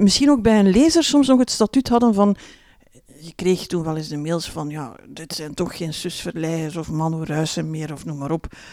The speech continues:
We zijn allemaal een beetje gedevalueerd. Ik bedoel, er is niemand meer die zo het, het statuut heeft van de god van de, de, de, de Vlaamse publieke opinie. Eh, en gelukkig, en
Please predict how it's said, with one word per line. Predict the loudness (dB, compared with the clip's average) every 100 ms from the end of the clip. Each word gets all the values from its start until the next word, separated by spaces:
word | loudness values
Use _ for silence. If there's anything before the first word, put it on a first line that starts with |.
| -20 -20
We | -6 2 4
zijn | 4 4
allemaal | 4 4 6 6
een | 6
beetje | 4 2 0
gedevalueerd. | 0 0 0 -2 -4 -8 -12 -16
Ik | -8
bedoel, | 0 0 0 -2 -8 _ -20 _ -20 -20 -20 -20 -18
er | -14 -8
is | -2
niemand | 4 6 6
meer | 2 0
die | -2
zo | -2
het, | -4 -6 -12
het | -10
statuut | -2 2 2 2
heeft | 0 0
van | 0 0 -2 -10 -14
de | -2 2
god | 4 4 2 -4
van | -2 0
de, | 2 4 4 4
de, | 2 0 0
de, | -4
de | -2 0
Vlaamse | 4 4 4
publieke | -2 0 2 4 2
opinie. | 2 0 0 -4 -16 -20 -18 -16 -18 -14
Eh, | -6 -4
en | -2
gelukkig, | 4 6 6 2
en | 4